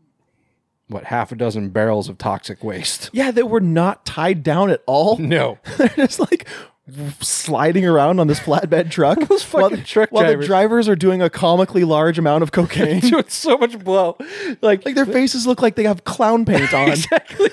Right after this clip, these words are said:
Speaker 1: I love it, like, they're driving, and yeah, like you said, those barrel-, the barrels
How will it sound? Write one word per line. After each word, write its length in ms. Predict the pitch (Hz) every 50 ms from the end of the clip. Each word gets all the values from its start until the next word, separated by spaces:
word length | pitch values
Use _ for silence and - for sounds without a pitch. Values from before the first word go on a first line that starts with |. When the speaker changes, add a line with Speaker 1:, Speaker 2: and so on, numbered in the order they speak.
| - 349 349 - - _ _ _ _ _ _ _ - - - - 349 320 247 -
Speaker 1:
I 80 | 214 220
love 240 | 220 240 247 247
it, 100 | 262 269 262
like, 200 | 220 214 196 180
they're 160 | 185 185 165
driving, 600 | 135 117 127 143 127 135 151 156 151 139 139 139
and 180 | 131 135 135 135
yeah, 160 | 143 139 131
like 260 | 123 117 113 113 -
you 60 | - -
said, 180 | - 139 120
those 160 | 110 107 104
barrel-, 440 | 101 104 98 _ - 120 120 135 147 160
the 140 | 139 135
barrels 360 | 113 113 175 214 240 196 143